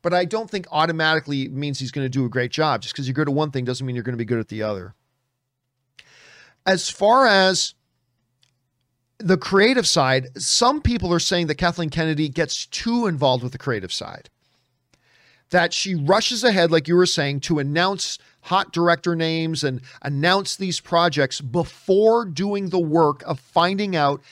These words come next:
if she and a set of filmmakers or directors are actually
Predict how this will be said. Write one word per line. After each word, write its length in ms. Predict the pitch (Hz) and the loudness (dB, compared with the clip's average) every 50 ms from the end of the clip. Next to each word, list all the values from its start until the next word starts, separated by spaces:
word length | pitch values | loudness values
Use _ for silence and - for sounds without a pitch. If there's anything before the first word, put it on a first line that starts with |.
| - - _ _ - | -20 -20 _ _ -4
if 160 | 151 143 - | -2 -2 -2
she 640 | - - - - - 196 202 208 220 226 233 214 _ _ _ _ _ - - | -2 -4 -2 -2 -2 -2 0 0 0 -2 -2 -4 _ _ _ _ _ -6 -4
and 140 | 170 160 147 | -2 -2 -2
a 80 | 139 | -4
set 440 | - - - - - - 190 190 202 | -4 -4 -4 -2 0 2 2 2 2
of 100 | 214 - | 0 -2
filmmakers 640 | - - 196 190 185 180 180 175 175 180 180 175 165 | 0 0 0 2 2 2 0 0 0 0 -2 0 -2
or 60 | 156 | -4
directors 640 | 135 127 139 143 160 170 170 - - 170 165 160 - | -4 -2 -2 0 2 0 0 0 -2 -4 -4 -4 -4
are 180 | - 143 - _ - | -8 -8 -8 _ -2
actually 520 | 175 190 - - - 196 202 202 202 196 | -2 0 0 -2 -6 -8 -6 -6 -6 -6